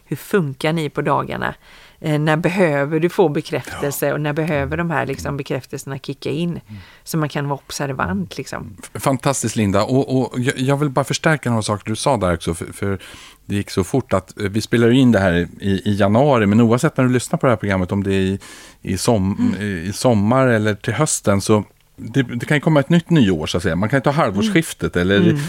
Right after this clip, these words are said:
Speaker 2: skiftet mellan augusti och september. Och, och just det där som du sa också, att vi människor, vi har en tendens för att titta på det vi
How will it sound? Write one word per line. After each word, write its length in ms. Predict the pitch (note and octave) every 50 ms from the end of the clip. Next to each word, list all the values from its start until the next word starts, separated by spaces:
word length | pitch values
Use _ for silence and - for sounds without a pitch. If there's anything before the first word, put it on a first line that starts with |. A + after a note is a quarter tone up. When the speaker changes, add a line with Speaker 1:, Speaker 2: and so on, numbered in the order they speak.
| F3+ - -
Speaker 2:
skiftet 440 | - - C#3 A#2+ - - A#2+ A2+ -
mellan 220 | B2 B2 B2 B2
augusti 400 | B2 B2 A#2+ A#2+ A#2+ A#2 - -
och 40 | B2
september. 580 | - C#3+ - - D3+ D#3 E3 E3 D3 B2+ A2+ A2+
Och, 140 | B2 B2 -
och 360 | - - - - - - C3+ C3+
just 360 | B2+ D3+ E3 D#3 - - -
det 60 | D3
där 140 | B2+ A#2+ A2
som 140 | - A#2+ A#2+
du 80 | A#2
sa 140 | - - A2
också, 200 | G#2 - - G2+
att 140 | G2+ - -
vi 220 | - A2+ A#2 C3 C#3
människor, 460 | C#3+ D3 C#3 C3+ B2 A#2 - C3 B2+
vi 100 | B2 C3
har 80 | C3
en 80 | C#3 C3
tendens 640 | - - D3+ D3 C#3+ C#3+ C3 D#3+ E3 D#3+ C#3+ -
för 120 | - - A2
att 280 | A2 - - - _
titta 300 | - - C#3 - - A2+
på 140 | A2 - B2+
det 200 | A#2 A2+ B2 B2+ A#2+
vi 220 | A#2+ C3+ C#3